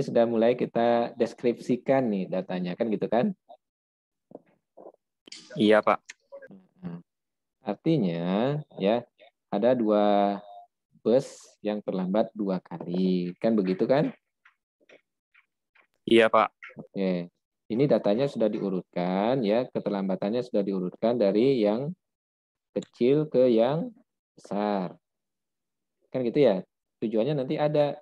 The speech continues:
Speaker 1: tapi ke belakang lah ya, karena di pertemuan selanjutnya kita akan, eh, membahas masalah pemusatan data.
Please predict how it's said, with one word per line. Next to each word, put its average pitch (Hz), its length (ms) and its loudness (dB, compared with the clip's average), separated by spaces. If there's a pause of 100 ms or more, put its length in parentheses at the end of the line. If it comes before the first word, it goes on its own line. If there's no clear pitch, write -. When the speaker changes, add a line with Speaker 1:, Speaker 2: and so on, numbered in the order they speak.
(120)
Speaker 1:
tapi 147 320 -2 (760)
ke - 100 -8
belakang 107 400 -2
lah 87 220 -2
ya, 110 160 0 (240)
karena 107 320 -2 (180)
di 113 140 -2
pertemuan 101 320 -2
selanjutnya 98 560 -4
kita 117 240 -2
akan, 123 320 -6 (640)
eh, 101 400 2
membahas 101 480 -2
masalah 101 480 -2 (400)
pemusatan 95 560 -4
data. 85 400 -8